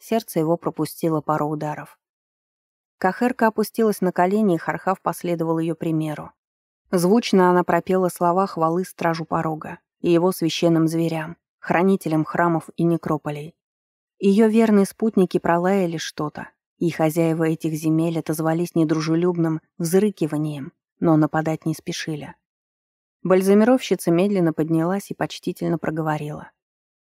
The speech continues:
«Принесите весть вашим жрецам, что я желаю говорить с ними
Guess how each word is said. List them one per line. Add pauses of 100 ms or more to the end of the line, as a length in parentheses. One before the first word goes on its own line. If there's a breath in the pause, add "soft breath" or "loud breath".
(540)
«Принесите
весть
вашим
жрецам,
что
я
желаю
говорить
с
ними